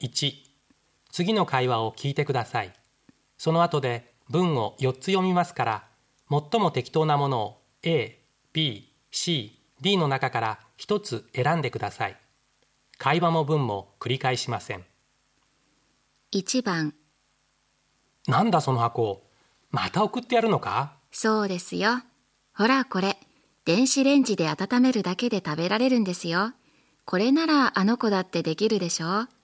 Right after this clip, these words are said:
Speaker 1: そんなもの、向こうにも売っているだろう？もう構ってやるのもほどほどにしろよ。子供じゃないし。
Speaker 2: 男の人の意見と同じものはどれですか？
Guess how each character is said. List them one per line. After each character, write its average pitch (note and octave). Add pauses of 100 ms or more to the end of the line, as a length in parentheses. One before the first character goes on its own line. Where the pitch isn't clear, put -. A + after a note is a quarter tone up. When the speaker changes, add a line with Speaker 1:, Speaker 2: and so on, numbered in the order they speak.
(120)
Speaker 1:
そ B2
ん F#3+
な G#3
も G3+
の、 C#3 (220)
向 A#2+
こ B3
う A3+
に F3
も A2
売 A2+
っ -
て A#3+
い -
る B3
だ C#3
ろ A#2 (520)
う？ C#3
も B2
う -
構 D3
っ -
て E3
や C#3+
る C3+
の B2+
も A2
ほ -
ど F#3+
ほ A#3+
ど A#3+
に A#3
し -
ろ G#3
よ。 B2 (260)
子 B2
供 C3
じ B2+
ゃ B2
な C3
い C3
し。 G#2+ (1400)
Speaker 2:
男 C4
の C4
人 B3+
の F#3
意 G3+
見 F3+
と C#3 (100)
同 G3
じ A3+
も A3+
の A3+
は D#3+
ど E3+
れ E3+
で D3+
す -
か？ F#3+